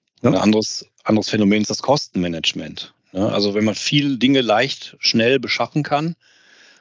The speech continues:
Speaker 2: muss man sich auch die Frage <laughs> stellen, wie werde ich es denn wieder los, wenn es nicht genutzt wird, wenn es nicht gebraucht wird? Habe ich dann Abonnementverpflichtungen oder kann ich es einfach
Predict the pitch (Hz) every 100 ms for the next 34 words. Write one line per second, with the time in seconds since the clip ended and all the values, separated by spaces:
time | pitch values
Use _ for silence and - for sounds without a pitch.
0 | - 120 - 110 107 104 110 120 - 101
1 | 110 131 135 151 113 - 143 113 - -
2 | 139 135 123 123 - - _ _ _ 123
3 | 113 127 135 139 104 107 104 104 156 -
4 | 98 - 104 - 98 - - - - -
5 | - 95 98 - 87 87 117 - 85 -
6 | - _ - 92 107 92 - 98 101 98
7 | 95 107 - - 120 - 117 110 107 95
8 | 95 104 113 - 98